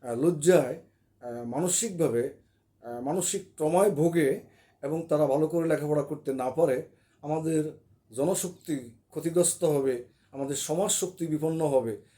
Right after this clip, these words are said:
এবং এরও পরবর্তীতে পড়ালেখা না করে, আহ, বিভিন্ন অপকর্মের সাথে জড়িয়ে যাবে, যেটা রাষ্ট্রীয়ভাবে, সামাজিকভাবে আমাদেরই দেখা দায়িত্ব। অতএব স্কুল, কলেজ, বিশ্ববিদ্যালয়ের শিক্ষকদেরকে আমি অনুরোধ করব,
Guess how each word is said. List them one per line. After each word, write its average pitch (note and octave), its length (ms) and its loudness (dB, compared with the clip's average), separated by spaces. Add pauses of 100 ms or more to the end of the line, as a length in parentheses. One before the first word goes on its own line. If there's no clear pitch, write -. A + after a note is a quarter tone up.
এবং F#3+ 180 -6
এরও G#3 260 8
পরবর্তীতে G3 720 2
পড়ালেখা E3 400 4
না D3 160 0
করে, D3 440 2 (440)
আহ, A2+ 640 -8 (200)
বিভিন্ন D#3+ 640 -2 (240)
অপকর্মের F3 500 2
সাথে F#3+ 260 -2
জড়িয়ে D3+ 360 6
যাবে, C3+ 360 -2 (280)
যেটা F3 540 2
রাষ্ট্রীয়ভাবে, F#3 840 0 (480)
সামাজিকভাবে F3 840 0 (340)
আমাদেরই F#3 420 0
দেখা E3 260 6
দায়িত্ব। - 500 -6
অতএব G#3 320 4 (480)
স্কুল, B3+ 300 -4
কলেজ, A3+ 440 6
বিশ্ববিদ্যালয়ের F#3 720 2
শিক্ষকদেরকে E3 640 -4
আমি C3+ 160 -2
অনুরোধ C3+ 340 -4
করব, F#3+ 380 2